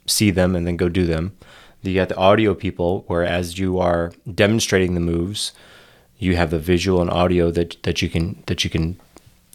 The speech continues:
link together and do at the same time. The kinesthetic, those are often the people that have the most trouble with the moves, because us as the instructors, we have a hard time trying to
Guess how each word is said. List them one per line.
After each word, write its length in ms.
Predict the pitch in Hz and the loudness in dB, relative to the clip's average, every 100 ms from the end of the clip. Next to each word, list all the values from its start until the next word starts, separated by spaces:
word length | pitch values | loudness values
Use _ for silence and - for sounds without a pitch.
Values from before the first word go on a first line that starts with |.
| - | -6
link 340 | 90 95 104 | 2 4 4
together 420 | - 87 95 95 | 0 4 4 4
and 160 | 85 85 | 0 0
do 140 | 98 | 0
at 100 | 95 | 0
the 80 | 90 | -2
same 240 | - 90 85 | -4 -2 2
time. 460 | 113 139 85 90 - _ _ _ _ - | 2 2 -2 -6 -10 _ _ _ _ 0
The 80 | 110 | 2
kinesthetic, 640 | 113 101 - 151 131 - - - - - _ _ - | 2 2 4 4 2 -6 -20 -20 -20 -20 _ _ 4
those 240 | 110 117 | 6 8
are 60 | 101 | 6
often 260 | 95 98 | 6 0
the 60 | 92 | -4
people 240 | 98 98 | -2 -4
that 80 | 92 | -2
have 140 | 90 | -4
the 80 | 87 | -2
most 440 | 85 92 92 - - | 0 0 -2 -12 -8
trouble 580 | - 110 107 82 87 - _ _ - | 4 4 6 -2 -4 -14 _ _ 0
with 200 | 123 190 | 4 4
the 60 | 101 | 4
moves, 300 | 85 87 85 | 0 -2 -4
because 320 | 98 95 95 - | -4 -4 -4 2
us 260 | 107 113 | 2 2
as 160 | 98 85 | -4 0
the 340 | 101 92 101 - | 0 0 -4 -6
instructors, 640 | 92 - 151 - 92 87 | -6 0 0 0 -4 -2
we 200 | 98 131 | 0 0
have 140 | 120 | 2
a 60 | 98 | 2
hard 180 | 95 95 | 0 0
time 180 | 92 90 | -2 -2
trying 280 | 101 95 | 0 0
to 340 | 90 90 87 | 2 2 0